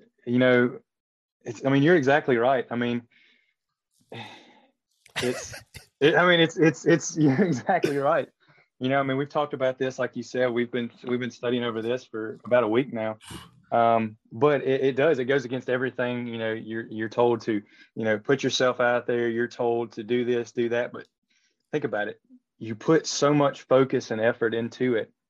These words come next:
Speaker 1: Um, where is your focus not?
Speaker 2: Yes.
Speaker 1: It's not in the one place where it needs to be.
Speaker 2: Mm-hmm.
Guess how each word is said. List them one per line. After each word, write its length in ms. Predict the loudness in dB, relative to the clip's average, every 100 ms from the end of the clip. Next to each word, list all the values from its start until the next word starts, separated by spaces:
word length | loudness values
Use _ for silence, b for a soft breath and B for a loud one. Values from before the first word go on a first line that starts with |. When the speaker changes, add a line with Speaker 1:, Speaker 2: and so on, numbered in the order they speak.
| _ _ -8
Speaker 1:
Um, 320 | -6 -6 -4
where 260 | 0 2 2
is 100 | 0
your 100 | -4
focus 440 | -2 -2 -6 -10
not? 360 | -10 -10 -12 -18 -20 -10
Speaker 2:
Yes. 440 | -8 -6 -10 -18 _ _ -4
Speaker 1:
It's 160 | -4 0
not 180 | 2 4
in 60 |
the 60 | 2
one 180 | 2 0
place 300 | 2 0 2
where 100 | 0
it 80 | 0
needs 420 | -4 -6 -8 -10
to 100 | -8
be. 300 | -4 -4 -6 _ -14
Speaker 2:
Mm-hmm. 280 | -12 -10